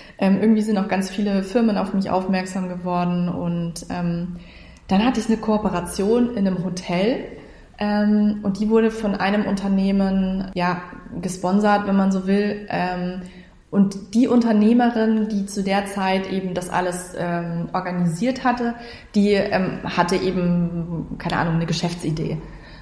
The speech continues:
und hat mich dann halt angefragt, ob ich nicht Bock hätte, den Job zu machen. Und es wäre halt, also es war so... Ähm, ja, wie soll man das nennen, so, so, so Influencer Relations oder Marketing, keine Ahnung, so,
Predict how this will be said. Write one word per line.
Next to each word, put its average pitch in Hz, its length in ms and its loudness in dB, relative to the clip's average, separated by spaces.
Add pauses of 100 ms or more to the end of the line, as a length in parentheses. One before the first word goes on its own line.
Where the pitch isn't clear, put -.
(140)
und 190 160 4
hat 196 140 2
mich 202 120 2
dann 202 240 4
halt 208 320 4 (320)
angefragt, 226 1000 2
ob 196 120 -2
ich 214 120 0
nicht 202 180 4
Bock 202 180 0
hätte, 196 220 2
den 180 180 2
Job 170 260 -4
zu - 120 -6
machen. 151 380 -2
Und 175 120 -2
es 165 140 -4
wäre 180 340 0
halt, 175 260 2
also 156 120 -6
es 151 120 -6
war 170 100 0
so... 165 300 -2 (200)
Ähm, 160 480 0 (760)
ja, 170 140 0
wie 180 60 2
soll 175 120 4
man 175 100 2
das 175 120 -4
nennen, 180 200 0
so, 175 100 0 (200)
so, 170 240 -2
so 170 160 -4
Influencer 175 720 2
Relations 160 640 0
oder 156 420 0 (240)
Marketing, 156 600 -2
keine 156 260 -2
Ahnung, 151 380 -4
so, 143 320 -6